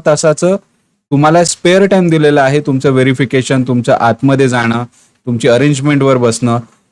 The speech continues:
या सगळ्यांसाठी सव्वा तासाचा टाइम दिलेला आहे. साडेसातचं रिपोर्टिंग म्हटलं तर आठ पंचेचाळीसला गेट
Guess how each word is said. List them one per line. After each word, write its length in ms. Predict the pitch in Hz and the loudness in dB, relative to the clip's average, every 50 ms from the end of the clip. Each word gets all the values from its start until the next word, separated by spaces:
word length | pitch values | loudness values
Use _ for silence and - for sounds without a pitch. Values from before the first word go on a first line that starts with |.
| _ - | _ 0
या 100 | 156 170 | 0 0
सगळ्यांसाठी 640 | - - 151 131 151 170 185 180 190 175 165 185 185 165 156 - | 0 -2 0 2 2 2 2 2 0 0 0 0 0 -2 -4 -8
सव्वा 360 | - - 143 139 143 160 165 160 | -6 -2 0 2 2 2 2 2
तासाचा 340 | 160 151 131 - 147 139 151 | 0 -2 0 0 0 0 0
टाइम 260 | 143 139 123 120 123 | 0 0 0 0 0
दिलेला 280 | 113 113 104 107 104 101 | 0 0 0 0 0 0
आहे. 120 | 90 85 - - _ _ _ _ _ _ _ _ _ - | -2 -4 -10 -18 _ _ _ _ _ _ _ _ _ -8
साडेसातचं 680 | - - 113 120 143 185 196 - 220 208 202 - 220 | -2 0 0 2 2 2 2 2 0 0 2 0 0
रिपोर्टिंग 440 | 190 180 165 - 175 165 180 180 175 | 0 0 0 0 0 0 2 0 0
म्हटलं 280 | 165 151 139 156 151 151 160 | 0 0 0 0 0 2 2
तर 100 | 165 - - _ | 0 0 0 _
आठ 280 | - 135 147 160 165 165 | 0 0 0 0 0 -2
पंचेचाळीसला 760 | 151 165 151 147 151 156 139 147 143 143 139 135 - 151 147 | -2 0 0 0 0 0 0 2 2 2 0 0 0 0 0
गेट 300 | 139 127 127 131 127 - | 0 0 -2 -2 -2 -4